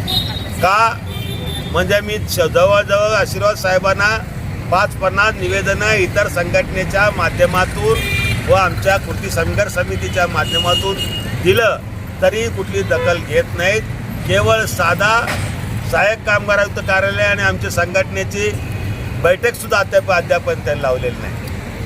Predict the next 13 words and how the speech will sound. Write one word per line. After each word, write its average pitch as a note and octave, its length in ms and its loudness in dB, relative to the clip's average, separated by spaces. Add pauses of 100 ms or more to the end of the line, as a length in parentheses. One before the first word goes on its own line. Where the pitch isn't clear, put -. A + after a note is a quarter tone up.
(460)
खरं G3+ 160 6
आम्ही A#3 240 2
बोलतो A3 380 -2
का G#3+ 120 2
भ्रष्टाचार G3+ 560 0
आहे, A3 200 4 (440)
हे G#3 120 -2
खरोखरच A3 520 2
ते A3 60 -2
भ्रष्टाचार F#3 460 2
होत F3+ 220 2
आहेत D#3+ 160 2
का F#3 340 2